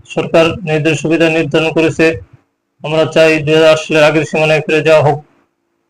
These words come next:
এই অবস্থানের পক্ষে যুক্তি তুলে ধরে রুমিন ফারানা বলেন,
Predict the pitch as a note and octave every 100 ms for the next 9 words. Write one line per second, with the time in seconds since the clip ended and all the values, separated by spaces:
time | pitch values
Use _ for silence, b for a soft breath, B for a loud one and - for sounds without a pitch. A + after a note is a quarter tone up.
0 | _ _ _ _ _ - D3+ D#3 F3 D#3+
1 | D3+ D3+ D#3 E3 - E3 D#3+ D#3+ D#3+ D#3+
2 | D#3+ D3+ D#3+ D#3+ D#3+ D#3+